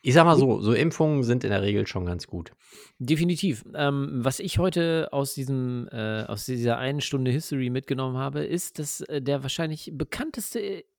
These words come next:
Speaker 2: Impfgegner der Geschichte war Immanuel Kant. Wobei der eigentlich
Speaker 1: Aha.
Speaker 2: weniger Impfgegner war, sondern skeptisch. Also man hat ja irgendwann angefangen, äh, die Leute gegen Pocken zu impfen.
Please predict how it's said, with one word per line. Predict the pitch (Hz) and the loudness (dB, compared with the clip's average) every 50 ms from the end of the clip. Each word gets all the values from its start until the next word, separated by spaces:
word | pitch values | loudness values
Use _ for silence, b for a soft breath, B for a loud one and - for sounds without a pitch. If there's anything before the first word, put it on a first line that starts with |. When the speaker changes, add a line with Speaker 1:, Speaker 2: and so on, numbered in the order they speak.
| _ _ - | _ _ -8
Speaker 2:
Impfgegner | 254 294 311 - - - _ _ - 135 123 131 - - 170 180 175 | -8 -8 -8 -10 -12 -16 _ _ -6 -4 -4 -4 -4 -4 -4 -4 -4
der | 151 147 135 | -4 -4 -4
Geschichte | 131 - - - 208 - - 123 107 | -4 -4 -6 -6 -8 -6 -6 -4 -4
war | 113 110 - - | -2 -4 -4 -4
Immanuel | 117 107 104 104 120 165 202 185 175 165 160 | -4 -2 -2 -2 -2 -2 -2 -2 -2 -2 -4
Kant. | - - - 135 82 - - b b b b b b b | -6 -6 -10 -10 -10 -12 -16 b b b b b b b
Wobei | - 113 123 139 151 | -2 2 4 4 4
der | 151 139 - | 2 0 -2
eigentlich | 143 139 143 127 - | -4 -4 -6 -8 -8
Speaker 1:
Aha. | - - | -10 -10
Speaker 2:
weniger | - 113 107 110 135 151 175 143 143 143 - | -10 -8 -4 -2 0 0 2 2 0 0 0
Impfgegner | - 151 143 - - _ - 127 156 - 185 170 160 | -2 -4 -6 -6 -8 _ -4 -2 -2 -2 -4 -4 -2
war, | 165 170 165 | -2 -4 -4
sondern | 147 143 135 135 131 131 | -4 -4 -4 -4 -4 -6
skeptisch. | - - - - _ _ _ _ - 147 139 - - - 90 - - B B B B B B B | -6 -10 -12 -14 _ _ _ _ -4 -4 -4 -4 -8 -8 -6 -6 -8 B B B B B B B
Also | - 123 117 135 | -6 -4 -2 -2
man | 147 147 143 | 0 0 0
hat | 175 - - | 0 0 0
ja | 151 | 0
irgendwann | - 147 170 185 190 170 170 160 165 | 0 0 0 0 0 0 0 -2 -2
angefangen, | - 139 156 165 165 - - 160 151 156 156 156 156 b b b b b b b _ _ | -4 -4 -4 -4 -4 -4 -2 -2 -2 -2 -4 -4 -6 b b b b b b b _ _
äh, | 127 123 120 123 127 131 120 | 0 2 2 2 2 0 -2
die | 113 123 120 | -2 0 2
Leute | 127 139 151 - 135 | 2 2 0 0 -2
gegen | - 120 113 117 - | -2 -2 -2 4 6
Pocken | - - - - 202 139 | 4 4 4 0 -6 -4
zu | - - | -4 -6
impfen. | 117 117 117 127 - - 202 277 | -6 -6 -6 -6 -6 -6 -6 -6